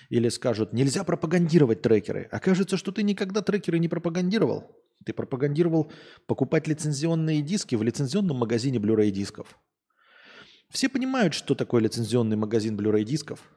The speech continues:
и что за лицензионные Blu-ray диски, но формально придраться не к чему, потому что на самом деле я всегда призывал покупать, и я говорил, что я покупаю только лицензионные Blu-ray диски в магазине лицензионных Blu-ray дисков.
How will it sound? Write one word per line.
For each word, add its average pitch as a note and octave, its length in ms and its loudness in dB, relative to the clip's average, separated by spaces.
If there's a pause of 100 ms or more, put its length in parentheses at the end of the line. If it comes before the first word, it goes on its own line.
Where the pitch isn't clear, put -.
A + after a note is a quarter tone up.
(160)
и - 80 -6
что - 180 0
за A2+ 120 -2
лицензионные A2 600 -2
Blu-ray A2 320 2
диски, D3 380 -4 (580)
но C3 100 0
формально A#3 460 0
придраться E3+ 460 -2
не E3 140 0
к - 60 -6
чему, F#2+ 320 -6 (200)
потому A2+ 280 -2
что - 140 -6
на A#2+ 80 -4
самом G3+ 260 0
деле G#2+ 220 2
я D#3+ 220 2 (440)
всегда G#2+ 360 0
призывал A2 400 -2
покупать, G#2 460 -4 (340)
и B2+ 80 -4
я A#2 240 0
говорил, A2 720 -2
что - 180 -8
я G2+ 100 0
покупаю F3+ 440 -4
только F3 260 2
лицензионные G#2+ 640 0
Blu-ray G2 320 2
диски F3 400 -4 (260)
в D3+ 140 -2
магазине C#3 380 4
лицензионных G#2 580 0
Blu-ray G#2 320 4
дисков. - 480 -10